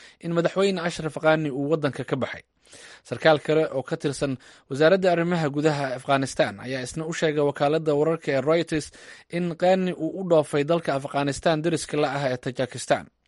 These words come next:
Afhayeen u hadlay Taliban ayaa sheegay inay ku hareeraysan yihiin Kabul, isla markaana ay sugayaan inta ay dowladda Afghanistan talada ka wareejinayso. Wakaaladda wararka ee A P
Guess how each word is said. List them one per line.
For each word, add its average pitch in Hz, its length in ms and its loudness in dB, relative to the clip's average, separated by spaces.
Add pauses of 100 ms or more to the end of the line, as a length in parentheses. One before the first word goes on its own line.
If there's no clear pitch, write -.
(240)
Afhayeen 143 360 -2
u 143 40 -2
hadlay 139 240 0
Taliban 151 440 2
ayaa 147 200 0
sheegay 139 420 -2
inay 156 200 -2
ku - 120 -6
hareeraysan 165 640 0
yihiin 151 240 -4
Kabul, 139 400 0 (400)
isla 165 220 -2
markaana 185 360 2
ay 151 120 0
sugayaan 160 500 0
inta 165 240 -4
ay 147 120 0
dowladda 151 400 0
Afghanistan 139 640 -2
talada 147 300 0
ka 156 140 -4
wareejinayso. 131 600 0 (640)
Wakaaladda 185 520 4 (100)
wararka 170 480 4 (180)
ee 147 260 -2
A 165 40 0
P - 100 -8